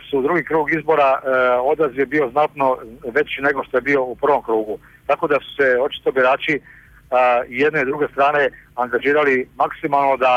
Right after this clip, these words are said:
e, pridonesu pobjedi svoga kandidata. Čini se da je Kolinda Grabar Kitarović u tome bila uspješnija, jer je dobila, e, izbore i onu malu prednost koju je Josipović imao u prvom izbornom krugu se vrlo brzo istopila. E, zanimljivo je i to da,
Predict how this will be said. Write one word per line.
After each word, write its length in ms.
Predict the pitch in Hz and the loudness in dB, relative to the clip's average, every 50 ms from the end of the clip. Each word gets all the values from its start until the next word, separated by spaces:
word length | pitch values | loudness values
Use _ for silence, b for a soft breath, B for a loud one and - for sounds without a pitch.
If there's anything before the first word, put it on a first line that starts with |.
| 117 | 0
e, 0 | b b b b b b b 127 127 127 123 123 123 127 - - _ - | b b b b b b b 0 0 2 2 2 0 -2 -6 -14 _ -8
pridonesu 420 | - 135 131 139 156 151 - 156 123 | -6 -2 0 0 0 0 -2 -4 -2
pobjedi 420 | - 151 147 147 143 123 113 - | -2 -2 0 0 -2 -2 -2 -2
svoga 180 | - 151 143 123 | 0 0 0 0
kandidata. 480 | - 127 123 120 110 113 117 - - | 0 -4 -4 -2 -2 -2 -2 -2 -4
Čini 200 | - - 156 185 175 - | -4 -4 -4 -2 -2 -2
se 60 | 156 147 | -2 0
da 80 | 147 | 0
je 120 | 139 135 - | 0 0 0
Kolinda 240 | 135 143 170 160 143 | -2 -2 -2 -2 0
Grabar 360 | 131 139 156 156 139 135 120 | 0 2 2 2 2 0 -2
Kitarović 420 | - 117 - 143 147 151 143 - 143 | -2 -2 0 0 2 2 0 -2 -4
u 40 | |
tome 220 | 139 - 151 139 131 | -6 -6 -4 -4 -2
bila 280 | 113 135 147 147 143 131 | 0 2 2 2 2 0
uspješnija, 580 | 113 - - 123 117 - - 151 156 151 156 - B B B B B B B | 0 -4 -4 -4 -4 -4 -4 -2 -2 0 -2 -2 B B B B B B B
jer 140 | 135 143 139 | -2 0 0
je 60 | 135 | 2
dobila, 460 | 120 - 165 135 131 120 117 110 101 b b b b b b - | 2 0 0 2 2 4 4 2 2 b b b b b b -4
e, 200 | 127 123 120 120 | 0 0 0 0
izbore 440 | 131 123 131 135 147 139 131 123 123 123 | -2 -6 -4 -2 0 2 2 2 0 -2
i 260 | 143 127 127 127 123 123 | -4 -4 -2 0 2 2
onu 280 | 127 151 151 139 127 | 2 2 2 0 0
malu 300 | 113 120 139 151 156 139 | 0 0 2 2 2 0
prednost 340 | 117 143 151 143 143 123 - | 0 -2 -2 -2 -4 -6 -6
koju 140 | - 143 139 | -4 -2 -2
je 20 | 127 | -2
Josipović 480 | - - 143 139 - 147 127 - - | -2 -6 -8 -4 -2 -2 -2 -2 -4
imao 260 | 143 143 143 143 139 127 117 - B B B B B | -2 0 2 2 2 2 0 -4 B B B B B
u 60 | - - | -14 -6
prvom 320 | - 147 151 147 135 135 | -4 -2 -2 0 -2 -2
izbornom 260 | 131 131 151 139 123 | -2 -2 -2 -2 0
krugu 240 | - 131 139 139 147 - - | 0 0 -2 -2 -2 -4 -2
se 100 | 139 127 120 B B B B B B - | 0 0 0 B B B B B B -4
vrlo 240 | 127 147 147 143 | -2 0 0 2
brzo 340 | 131 139 135 127 117 131 123 120 | 0 0 -2 0 0 0 -2 -2
istopila. 500 | 107 - - 120 110 - 113 98 90 87 | -4 -2 -4 -2 -2 0 -2 -2 -2 -4
E, 680 | - - - _ _ _ _ _ - 120 120 120 117 113 | -8 -16 -20 _ _ _ _ _ 0 2 2 2 2 2
zanimljivo 420 | 127 147 170 196 214 202 185 180 | 0 -2 0 0 2 2 4 4
je 200 | 175 170 165 151 | 4 2 2 0
i 40 | 139 | -4
to 260 | 120 - - 196 190 | -4 -2 -2 0 0
da, 200 | 170 147 147 143 | 2 2 2 4